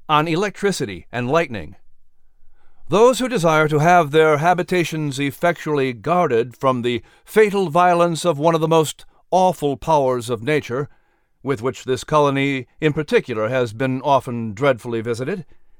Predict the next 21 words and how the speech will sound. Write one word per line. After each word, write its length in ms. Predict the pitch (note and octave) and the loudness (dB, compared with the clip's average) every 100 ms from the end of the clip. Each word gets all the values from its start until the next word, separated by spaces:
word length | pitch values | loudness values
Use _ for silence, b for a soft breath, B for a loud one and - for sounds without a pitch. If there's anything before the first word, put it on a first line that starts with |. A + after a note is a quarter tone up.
| - _ | -20 _
may 200 | - F3 | 0 2
learn 520 | F#3 G#3+ A3+ C#4 C#4 A#3+ | 4 6 6 4 2 -8
from 300 | - G3+ A3+ | -4 -2 0
these 260 | E3+ D#3 C3 | 0 -2 0
lectures 480 | D3+ D3 - D3 C3+ | 0 0 -2 -2 -2
and 160 | B2+ | -4
experiments 600 | A#2 - F3+ B2 B2+ - - _ _ - _ | -6 0 0 2 -2 -6 -20 _ _ -20 _
more 420 | C#3+ G3+ G#3+ G#3+ | 0 4 4 2
of 180 | G3 D#3+ | 2 -2
the 80 | E3 | -2
nature 500 | E3 G3+ F#3+ - G#2 | -2 -2 -4 -4 -4
and 200 | G#2+ A2+ | -4 -6
properties 600 | - A3 G3 D3+ C3+ A#2 | 0 0 0 -4 -6 -4
of 140 | B2 | -6
lightning 520 | A2+ G#3 F#3+ G#2+ G#2+ A2 _ _ _ | -2 -2 -2 -6 -10 -10 _ _ _
than 220 | D3 F#3+ | 0 2
has 220 | G3+ G#3 E3 | 2 -2 0
been 300 | G3 F#3+ F3+ | 0 0 0
known 320 | A3 D3+ C3 | 0 0 -2
to 100 | C#3+ | -2
mankind 800 | D3 C#3+ C3+ G3+ C3+ G#2+ G#2+ | 0 0 0 -2 -2 -4 -8